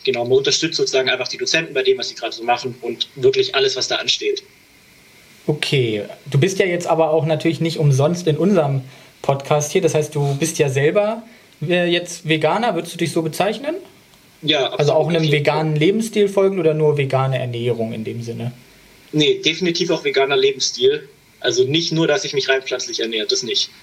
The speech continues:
Speaker 2: Okay, aber du hast ja dann deine Bachelorarbeit zum Thema, ähm, pflanzenbasierte Ernährung im Sport oder vegane Ernährung im Sport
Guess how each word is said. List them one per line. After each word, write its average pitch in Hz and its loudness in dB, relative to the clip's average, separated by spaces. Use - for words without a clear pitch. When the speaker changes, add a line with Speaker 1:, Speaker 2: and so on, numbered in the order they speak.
Speaker 2:
Okay, 190 2
aber 151 2
du 147 0
hast 170 0
ja 165 4
dann 151 0
deine 139 0
Bachelorarbeit 127 0
zum 127 0
Thema, 123 0
ähm, 117 -2
pflanzenbasierte 214 0
Ernährung 196 4
im 196 0
Sport 196 2
oder 127 0
vegane 139 0
Ernährung 175 2
im 170 0
Sport 175 0